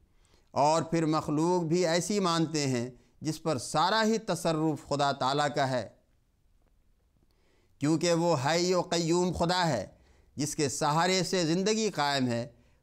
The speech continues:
खुदा ताला इस किस्म का हय व क़य्यूम नहीं है कि जैसे मेमार की इमारत को ज़रूरत नहीं होती कि मेमार उसके साथ ज़िंदा रहे, यानी अगर मेमार मर जावे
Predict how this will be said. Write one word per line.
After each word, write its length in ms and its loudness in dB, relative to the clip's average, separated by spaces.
खुदा 240 0
ताला 440 0
इस 220 -2
किस्म 360 -2
का 240 2
हय 280 0
व 80 0
क़य्यूम 480 0
नहीं 360 2
है 200 2
कि 80 -4
जैसे 380 0
मेमार 540 2
की 240 -2
इमारत 500 0
को 120 0
ज़रूरत 500 0
नहीं 320 2
होती 420 0
कि 120 0
मेमार 480 2
उसके 280 -2
साथ 320 0
ज़िंदा 320 2
रहे, 300 0
यानी 320 2
अगर 300 2
मेमार 580 2
मर 200 2
जावे 380 2